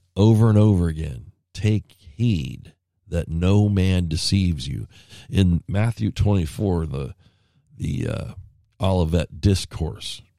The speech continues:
is what we call that chapter of the Bible. He tells his, his chosen disciples four times, I believe it is, in that passage of Scripture where he goes through and talks about,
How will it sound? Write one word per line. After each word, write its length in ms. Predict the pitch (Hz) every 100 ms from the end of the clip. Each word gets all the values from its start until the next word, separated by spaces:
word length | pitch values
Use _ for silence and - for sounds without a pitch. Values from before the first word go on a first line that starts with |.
| _ _ _ -
is 160 | 82
what 180 | 80 -
we 120 | 71
call 320 | - - 78
that 220 | 69 65 - _ -
chapter 480 | - 78 65 76
of 120 | 67 65
the 100 | 69
Bible. 540 | - 69 - - - _ _ _ _
He 140 | 101
tells 380 | - 107 95 82
his, 220 | 90 80 80 _ _ _ _ _ _
his 180 | 101 92
chosen 440 | - 110 104 90
disciples 800 | 82 85 110 98 78 71 65 - _ _ _ _ _ _ _ _ _ _ _ _ _ _ _ _ _ _ _ _ _ _
four 340 | - 117 120
times, 480 | 95 107 92 80 78
I 100 | 80
believe 340 | 80 82 78 76
it 100 | 73
is, 320 | 69 - - -
in 160 | 82
that 220 | 85 78 - _ _ _ _ _ _
passage 440 | - 92 87 - 76
of 100 | 78
Scripture 460 | - 90 - -
where 160 | 69 73
he 160 | 85 82
goes 400 | 90 95 90 -
through 340 | - 92 85
and 120 | 78
talks 280 | 85 87 -
about, 300 | 80 82 73